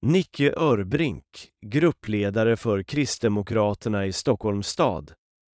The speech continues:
säger att bättre infrastruktur behövs för att flytta ut onödig trafik från innerstan. Avsiktsförklaringen för östlig förbindelse är ett samarbete mellan regeringen, Region Stockholm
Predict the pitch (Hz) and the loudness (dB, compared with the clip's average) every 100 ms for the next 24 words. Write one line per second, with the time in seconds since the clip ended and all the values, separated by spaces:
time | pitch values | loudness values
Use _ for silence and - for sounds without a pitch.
0 | - - 147 139 123 101 139 - - 156 | -8 0 2 2 0 0 -2 -2 -4 -2
1 | 147 104 113 98 - 123 110 - 120 95 | -2 -2 -4 -4 -4 -6 -6 -2 -2 -2
2 | 101 107 110 107 101 - 110 98 - 143 | -4 -2 0 0 -4 -6 -6 -6 -4 -4
3 | - 151 104 - - 175 113 101 107 104 | 0 0 0 -6 -6 -4 -2 -2 -2 -2
4 | 104 - 139 - 110 85 - - 85 101 | -6 -4 -6 -2 -4 -4 -10 -8 -6 -4
5 | 90 87 - 107 78 - _ _ _ _ | -4 -8 -4 -4 -4 -16 _ _ _ _
6 | _ _ _ _ _ _ _ _ - 170 | _ _ _ _ _ _ _ _ 0 4
7 | 123 98 - 120 - - 131 120 135 127 | 4 0 -4 -4 -6 -4 -2 0 2 4
8 | 135 143 139 139 - 104 - 170 - - | 4 0 -2 -2 -2 -2 0 -2 -2 -6
9 | 117 110 156 127 101 98 110 110 - 123 | -4 -2 -2 -2 -2 -2 -4 -4 -4 -2
10 | 113 113 101 - - 156 104 98 104 104 | -2 -4 -6 -4 -2 0 -2 -2 -4 -4
11 | 98 135 117 104 95 101 127 127 120 107 | -4 -2 -2 -2 -4 -4 -4 -2 -2 0
12 | 107 92 90 - _ _ _ 123 151 127 | -2 -4 -8 -12 _ _ _ -2 0 2
13 | 127 117 110 - 160 - 160 127 85 76 | 0 0 -4 -2 -2 0 0 0 -2 -10